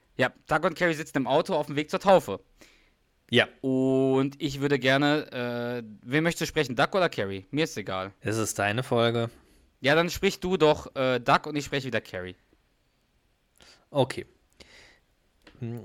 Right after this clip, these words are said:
Speaker 2: wie läuft das auf einer Taufe? Gibt's da vorher was zu essen? Sonst halte ich nämlich am Imbiss auf dem Union Turnpike.
Speaker 1: Meinst du, unser Geschenk ist gut genug? Ich meine, wir haben einen Scherzbrief über zweihundert Dollar. Wenn die wissen,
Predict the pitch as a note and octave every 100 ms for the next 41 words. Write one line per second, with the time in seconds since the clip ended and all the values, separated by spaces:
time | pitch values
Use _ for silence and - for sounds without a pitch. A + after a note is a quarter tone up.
0 | - A#2 A#2 A#2+ A3 B3 G3+ B2 G#2+ G#2+
1 | G2+ G2+ G2 - G2 G2 G#2+ - A2 G2+
2 | G2 - A2 G2+ G2 - E2+ G#2 - G3
3 | A#3+ C#4 - _ _ _ _ _ C#3 C#3+
4 | D3+ D#3 D#3 - - - D#3+ D#3 D#3+ E3
5 | D#3 D#3 E3 G3 D3+ G#2 - G#2+ - C#3+
6 | D#3+ A#2+ A2+ D3+ A2+ F#2+ - - _ -
7 | _ _ _ _ - A2 B2+ F3 - A#3+
8 | - F3+ F#3 E3 F3 D3+ - A2+ - E3+
9 | G3 - - _ _ _ _ _ - C3
10 | C3+ C3 A#2 B2+ B2+ A#2+ B2 C#3+ - C#3
11 | C3+ A#2+ - B2 B2+ A2+ B2 D3 G#2 -
12 | _ _ _ _ A2 A#2 G#2+ C3 E3 D3+
13 | -